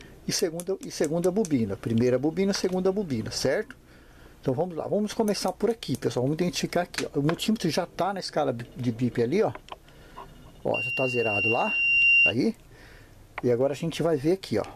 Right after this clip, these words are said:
Vamos começar, começar pela pinagem de saída, pessoal, tá? Pelo secundário, olha aqui, ó. Ó. Aqui é uma bobina de saída. Aqui é outra bobina, ó. Outra bobina.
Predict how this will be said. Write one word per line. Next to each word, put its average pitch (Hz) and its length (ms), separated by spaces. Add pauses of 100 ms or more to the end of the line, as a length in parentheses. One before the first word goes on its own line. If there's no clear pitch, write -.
(140)
Vamos 147 200
começar, 165 600 (880)
começar 151 400
pela 170 240
pinagem 151 460
de 127 100
saída, 160 500
pessoal, 113 460 (100)
tá? 131 320
Pelo 123 140
secundário, 139 640
olha 151 140
aqui, - 140
ó. - 60 (920)
Ó. 107 200 (1300)
Aqui - 280
é 151 40
uma 123 160
bobina 147 520 (400)
de - 200
saída. 175 580 (400)
Aqui - 240
é 147 40
outra 147 260
bobina, 131 500
ó. 110 200 (960)
Outra 139 320
bobina. 156 600